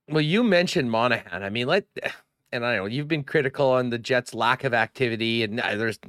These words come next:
you're certainly not the only one. I mean, we're waiting for something to happen. I still think that, you know, this team will be different by the time we get to training camp, but the clock's ticking.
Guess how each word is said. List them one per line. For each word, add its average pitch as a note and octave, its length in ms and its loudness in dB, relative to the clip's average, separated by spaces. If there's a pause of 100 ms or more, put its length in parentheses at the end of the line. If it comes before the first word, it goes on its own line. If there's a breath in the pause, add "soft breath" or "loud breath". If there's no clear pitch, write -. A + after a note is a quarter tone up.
you're A2 120 -8
certainly A#2+ 360 -4
not A2 200 -2
the G#2+ 120 -2
only A2 240 -2
one. G#2 200 -2
I A2+ 40 -4
mean, G#2 140 -6
we're G#2+ 120 -2
waiting A2 300 -4
for A2 120 -4
something G#2+ 360 -6
to G2 40 -2
happen. G#2 360 -2
I G2+ 40 -4
still A#2+ 360 -2
think A2 320 -6
that, G#2+ 240 -6
you A2+ 80 -6
know, G#2 100 -4
this G2+ 220 -6
team A2+ 340 -10
will B2+ 240 2
be A2 240 0
different A2+ 640 -4
by A2+ 120 0
the G2 100 -4
time A2 260 -6
we G#2+ 80 -4
get G#2+ 200 -4
to - 80 -16
training B2 380 -2
camp, A2+ 300 -4
but - 140 -10
the G#2+ 60 -10
clock's - 380 -2
ticking. B2+ 460 -4